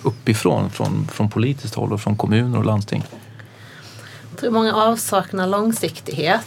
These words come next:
Speaker 2: som gör att vi som står inför investeringar, att, eh, vi vågar inte riktigt satsa, för vi vet vad som gäller nu eller ett par år framåt, men inte, alltså, det är så stora investeringar i infrastrukturen så att man behöver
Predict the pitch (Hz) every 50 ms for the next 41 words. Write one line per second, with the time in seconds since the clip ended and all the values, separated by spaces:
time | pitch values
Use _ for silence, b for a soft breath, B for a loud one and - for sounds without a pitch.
0 | - - - - 196 185 180 170 170 165 160 165 165 160 160 - - - - 156
1 | 147 156 156 - 170 165 170 170 165 - - 190 175 160 165 165 165 - 175 165
2 | 165 165 170 160 156 - - - 156 139 143 139 151 151 160 160 160 175 190 185
3 | - - 156 - - - - - - - 165 - - - - - 175 - - 160
4 | 165 170 151 175 170 165 175 175 - 185 175 - - - - - 233 226 - -
5 | - - - 180 - - - 180 180 170 175 175 175 175 160 160 - 170 151 -
6 | 180 180 185 170 160 156 156 175 170 151 151 151 151 147 151 156 160 156 160 160
7 | - - - 156 143 151 160 156 175 165 165 - - - 180 156 127 131 156 165
8 | - - 175 165 165 165 175 170 - - 165 160 151 - - - 165 170 - 160
9 | 170 170 B B B B B B B B - - 170 160 160 175 175 - - -
10 | 196 196 202 208 190 160 160 165 165 165 170 170 - 190 180 175 165 160 160 156
11 | 156 156 156 156 156 160 156 147 - - 143 - - 147 143 - - - - -
12 | - 151 147 147 - - - - 156 151 147 147 147 - 156 143 135 139 143 151
13 | 147 147 147